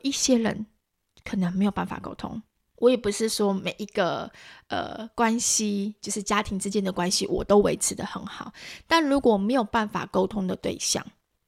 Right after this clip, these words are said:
我就会选择，呃，就是保持距离，尊重他。他有他的生活，我有我的生活，我们彼此不要去干扰互相的生活，这样就好了。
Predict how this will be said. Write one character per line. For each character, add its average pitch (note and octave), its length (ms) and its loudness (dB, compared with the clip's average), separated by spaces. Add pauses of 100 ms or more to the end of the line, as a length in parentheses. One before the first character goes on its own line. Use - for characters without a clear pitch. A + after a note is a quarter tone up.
(400)
我 G3 160 2
就 A3 160 0
会 A3 200 2
选 E3 300 -4
择， - 380 -8 (400)
呃， - 340 -8 (140)
就 G#3 100 -6
是 - 320 -4 (140)
保 F#3+ 160 0
持 - 180 -2
距 - 240 -4
离， - 300 -14 (200)
尊 G3 200 0
重 - 220 0
他。 - 300 -12 (180)
他 C#4+ 160 6
有 B3 60 6
他 A#3+ 100 2
的 A3+ 100 -2
生 G3+ 240 0
活， F#3 200 2
我 F#3 140 0
有 G3+ 80 2
我 F#3+ 120 -6
的 - 120 -10
生 - 220 -6
活， - 260 -8 (240)
我 - 80 -6
们 A3 140 2
彼 A3 180 -4
此 - 220 -2
不 G3+ 100 -2
要 G3 120 2
去 G#3 100 -4
干 F#3 180 -2
扰 E3+ 140 0
互 F#3+ 160 0
相 F#3 180 0
的 F3 100 -2
生 F3+ 220 -2
活， - 240 -8
这 - 160 0
样 - 120 -6
就 - 140 -4
好 - 260 -10
了。 - 180 -16